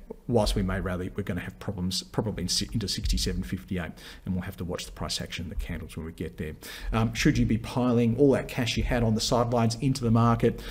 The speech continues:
based upon that one candle? I'm going to suggest no. I don't think there's enough evidence to do that just yet.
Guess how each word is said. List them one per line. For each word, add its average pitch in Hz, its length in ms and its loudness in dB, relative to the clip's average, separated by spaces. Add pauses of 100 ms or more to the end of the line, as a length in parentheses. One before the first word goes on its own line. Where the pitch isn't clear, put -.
(180)
based 117 240 2
upon 117 220 2
that 113 160 2
one 117 180 4
candle? 117 500 4
I'm 139 220 4
going 120 140 4
to 113 80 4
suggest 113 440 2
no. 131 320 4 (180)
I 98 100 -2
don't 113 200 0
think 110 180 -2
there's 107 120 -2
enough 98 220 -2
evidence 107 400 -2
to - 120 -6
do 98 260 0
that 98 200 -6
just - 320 -2
yet. 117 180 4